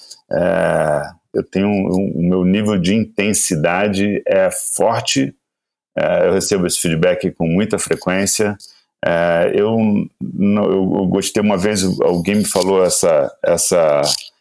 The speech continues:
essa frase, eu também adoto pra mim, que é, é, "Não tem meia porção",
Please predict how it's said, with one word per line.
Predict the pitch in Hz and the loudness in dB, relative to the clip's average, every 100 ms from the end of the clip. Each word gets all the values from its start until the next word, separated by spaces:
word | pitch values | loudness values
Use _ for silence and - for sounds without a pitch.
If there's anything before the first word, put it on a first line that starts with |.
| _ | _
essa | 82 - 90 | -2 0 -2
frase, | - 95 95 98 85 | 0 2 2 2 2
eu | 92 90 | 0 0
também | 85 90 | 0 0
adoto | 90 76 82 85 - | 0 2 0 0 -2
pra | 76 | -2
mim, | 76 85 92 87 - | 0 0 0 -2 -2
que | 82 | 0
é, | 82 80 71 71 - _ _ _ _ _ | 2 2 2 -2 -6 _ _ _ _ _
é, | - | -2
"Não | 92 107 | 0 0
tem | 127 135 | 0 2
meia | 120 123 | 4 2
porção", | - 143 - - 82 76 67 | 0 -2 -2 -2 0 -2 -6